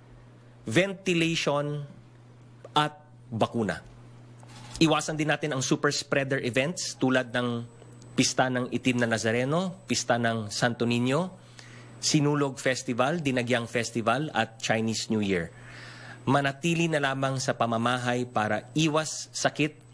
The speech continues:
at iwas hawaan. Umpisa natin ang briefing sa highlights ng sinagawang Talk to the People kagabi. Inatasan ni Pangulong Rodrigo Roa Duterte si Secretary Eduardo Año na mag-assign ng police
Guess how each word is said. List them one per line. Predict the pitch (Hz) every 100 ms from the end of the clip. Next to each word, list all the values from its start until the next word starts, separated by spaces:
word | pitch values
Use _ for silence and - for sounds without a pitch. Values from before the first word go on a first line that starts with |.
| - - - -
at | 110 - -
iwas | 139 127 120 110 - -
hawaan. | - 95 98 - 82 - - - - - - - - - - - - -
Umpisa | 170 160 175 190 180
natin | 170 175 202
ang | 165 139
briefing | 143 143 160 185
sa | 180 123
highlights | 131 127 123 143 - -
ng | - 123 117 117
sinagawang | 123 117 123 120 120 113 -
Talk | 135 131 -
to | 127
the | 120
People | - 139 139 143
kagabi. | 147 101 104 110 175 - - - - - -
Inatasan | 110 - 117 - 117
ni | 117
Pangulong | 117 113 113 120 120 117 113 - -
Rodrigo | - 113 123 110 120
Roa | 113 113
Duterte | 104 104 120 120 165
si | 165 123
Secretary | 139 127 127 123 123 123 139 113
Eduardo | 113 120 120 113 120
Año | 143 160 143 98 - - - - - - -
na | 117
mag-assign | 120 117 113 - 127 135 143
ng | 123 113 113
police | 117 165 170 - - -